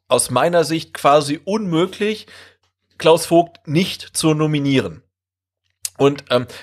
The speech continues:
das ist echt so mein Kernanliegen. Ich halte es tatsächlich, also du hast gesagt, du vertraust dem Gremium nicht, ich vertraue diesem Gremium auch überhaupt nicht. Also ich vertraue ihm zumindestens nicht insoweit, ähm,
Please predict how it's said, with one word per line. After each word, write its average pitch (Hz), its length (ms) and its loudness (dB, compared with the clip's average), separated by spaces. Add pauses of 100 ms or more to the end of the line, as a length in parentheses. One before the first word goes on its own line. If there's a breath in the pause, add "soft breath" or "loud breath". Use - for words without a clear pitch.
das 160 200 0
ist 180 120 -2
echt 170 200 -2
so 175 80 2
mein 147 240 2
Kernanliegen. 117 680 -2
Ich 123 180 -10
halte 151 240 0
es - 140 -8
tatsächlich, 160 600 -2
also 120 160 -2
du 131 40 2
hast - 120 -2
gesagt, 131 200 -2
du 131 60 -6
vertraust 143 360 2
dem 147 160 -2
Gremium 165 360 -2
nicht, 180 220 -6
ich 127 100 -12
vertraue 127 320 2
diesem 123 180 -8
Gremium 123 340 0
auch 127 180 4
überhaupt 196 460 2
nicht. 139 220 -2
Also 120 180 -4 (300 loud breath)
ich 160 160 -10
vertraue 143 440 2
ihm 143 360 -4 (960)
zumindestens 160 600 -2
nicht 170 160 -2
insoweit, 175 560 2 (280 loud breath)
ähm, 147 280 0